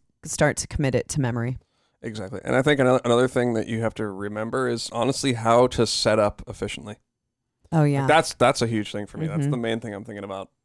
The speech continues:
Speaker 2: Like, what do I grab first? What do I, 'cause I'm doing lights too and everything. So
Speaker 1: Totally.
Speaker 2: that's kind of a memory thing that you have
Speaker 1: Yeah.
Speaker 2: to work on.
Speaker 1: A lot
Speaker 2: But
Speaker 1: of that stuff just takes, uh,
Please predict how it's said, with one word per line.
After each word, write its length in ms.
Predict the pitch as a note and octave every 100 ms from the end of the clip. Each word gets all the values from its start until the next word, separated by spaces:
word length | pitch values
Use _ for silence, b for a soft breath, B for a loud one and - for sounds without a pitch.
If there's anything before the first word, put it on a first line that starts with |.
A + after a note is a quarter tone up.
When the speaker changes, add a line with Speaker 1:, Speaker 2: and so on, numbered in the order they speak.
| _ _ _ _ _ _
Speaker 2:
Like, 160 | G#2+ G2
what 120 | A#2
do 60 | D3
I 100 | C#3
grab 300 | B2 C#3 B2
first? 440 | - C#3+ C#3+ C3+ B2
What 280 | A2+ G2
do 140 | B2 A2
I, 960 | G#2 - _ _ _ _ _ _ -
'cause 160 | A#2 B2
I'm 120 | C3
doing 180 | B2+ A#2
lights 440 | G#2+ A2 A#2 -
too 380 | - A2 A2 A2
and 100 | G2+
everything. 400 | A2 A#2 A2+ G#2+ -
So 80 | F3
Speaker 1:
Totally. 360 | D3 C#3+ C3+ C#3 - _ _ _ _
Speaker 2:
that's 200 | C#3+ -
kind 180 | E3+ D#3+
of 60 | D#3
a 60 |
memory 520 | C3+ C#3 C#3 D3 D3 -
thing 380 | - C3+ C3+ C#3 -
that 100 | -
you 60 | F#3
have 140 | G#3+
Speaker 1:
Yeah. 60 | G#3
Speaker 2:
to 60 | A#2+
work 260 | A#2 B2
on. 280 | B2+ B2 B2 - _
Speaker 1:
A 60 | A3+
lot 140 | A#3
Speaker 2:
But 40 | C#4
Speaker 1:
of 60 |
that 180 | E4 C#4
stuff 320 | - G#3+ A#3
just 240 | G3+ G3 -
takes, 600 | F#3 F3 - - - - _ _ _ _ _ _ _ _ _
uh, 460 | E3 D#3+ D#3+ D3+